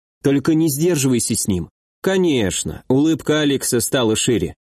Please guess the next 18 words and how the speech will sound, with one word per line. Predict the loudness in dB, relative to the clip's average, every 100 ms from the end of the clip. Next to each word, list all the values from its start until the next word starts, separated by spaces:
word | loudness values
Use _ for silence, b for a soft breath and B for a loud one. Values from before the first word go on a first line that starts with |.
| _ _
"Если | -2 0 2 0
мы | 0
сразимся | 0 0 0 0 0 0
с | -2
Гарри, | 0 0 2 2
то | 2
уже | 2 2 0
в | 0
полуфинале | 0 2 2 0 2 2 2
или | 2 0
финале. | 0 0 2 2 0 -4 _ _
У | 0
меня | 2 2 2
не | 2
будет | 2 0 0
смысла | 0 -2 0 0
прятать | 0 0 0 -2
козыри". | 0 0 0 -2 -6